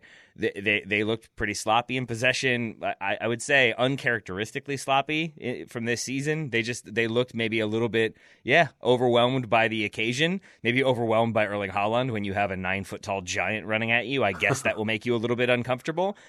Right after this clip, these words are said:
but it did feel to me like this was a game where City,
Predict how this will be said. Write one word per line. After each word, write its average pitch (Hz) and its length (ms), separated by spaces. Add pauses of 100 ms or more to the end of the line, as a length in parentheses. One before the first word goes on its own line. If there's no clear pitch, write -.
but 131 140
it 127 160
did 151 220
feel 151 240
to 127 100
me 123 240
like 104 220
this 120 160
was 107 120
a 113 60
game 107 280
where 101 160
City, 113 560